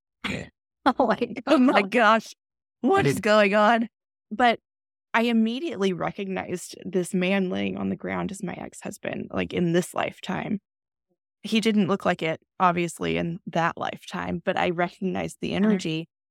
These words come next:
Speaker 2: And I was like, "This is so, so weird.
Speaker 1: Yeah.
Speaker 2: Do they even have, like, priestesses in India? Like, what's going on?" So I Googled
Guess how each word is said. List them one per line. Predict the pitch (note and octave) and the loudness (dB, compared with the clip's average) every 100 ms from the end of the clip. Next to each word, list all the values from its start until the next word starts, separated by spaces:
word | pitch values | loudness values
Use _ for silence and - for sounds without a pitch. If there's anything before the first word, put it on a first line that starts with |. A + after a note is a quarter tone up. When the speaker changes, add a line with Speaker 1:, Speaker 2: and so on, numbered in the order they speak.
| _ _ _ _ _ _ _ - | _ _ _ _ _ _ _ -6
Speaker 2:
And | G3+ F#3+ | -4 -2
I | G3 | -4
was | G3+ | -4
like, | G3+ F3+ - | -6 -6 -2
"This | F#3+ - | -4 -2
is | C#4 - | -8 -6
so, | - - G3 F3+ F#3 F#3+ A#3 - _ _ | -8 -2 2 4 4 2 0 -4 _ _
so | - - - F#3+ F3+ - | -10 -4 2 4 4 0
weird. | D3+ - F#3+ - _ _ _ _ - | -2 -2 -4 -8 _ _ _ _ -16
Speaker 1:
Yeah. | G3 E3+ E3 | -14 -14 -12
Speaker 2:
Do | G3 - | -12 -2
they | A#3 | 0
even | A#3 A3 B3 | 0 0 0
have, | A3+ - F3+ F#3 G3+ | -2 -4 0 0 0
like, | - F3+ - | -4 -4 -6
priestesses | - E3 - - A3+ - - - - | -6 -6 -4 -6 -6 -4 -2 -2 -4
in | - - F#3 - | -4 -2 0 -2
India? | A#3 A#3+ B3 B3 A3+ A3 | 2 2 2 0 0 2
Like, | F3+ F3 | 0 0
what's | G#3+ B3 | -2 -2
going | - G3+ F3 | -2 0 0
on?" | F3 - | -2 -4
So | - | -4
I | G#3 | -4
Googled | F3+ E3 D#3+ D#3+ - - F#3 | -2 0 0 0 -6 -6 -10